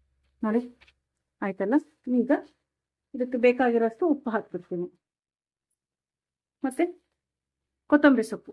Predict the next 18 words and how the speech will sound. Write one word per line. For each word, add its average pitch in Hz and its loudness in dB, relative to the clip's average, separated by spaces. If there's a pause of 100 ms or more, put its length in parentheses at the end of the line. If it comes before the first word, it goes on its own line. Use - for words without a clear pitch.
(100)
ಇದಕ್ಕೆ 247 -2
ತುಂಬಾ 294 8
ಬೇಕಾಗುತ್ತೆ 208 -2
ಕೊತ್ತಂಬರಿ 214 -4
ಸೊಪ್ಪು, 226 -10
ಸ್ವಲ್ಪ 226 -6 (120)
ಜಾಸ್ತಿನೇ 233 4 (760)
ತಗೊಂಡಿದ್ದೀನಿ. 170 -4 (1800)
ಆಯ್ತಾ? 262 -4 (720)
ಇದೆಲ್ಲ 233 2
ಹಾಕಿ 240 2 (100)
ಒಂದ್ಸಲ 311 8
ಹೀಗೆ 220 -4
ಮಾಡಿ. 208 0 (2000)
ಈಗ 262 -2 (100)
ನೋಡಿ, 254 0
ಇದಕ್ಕೆ 311 -4 (800)
ನಾವು 240 2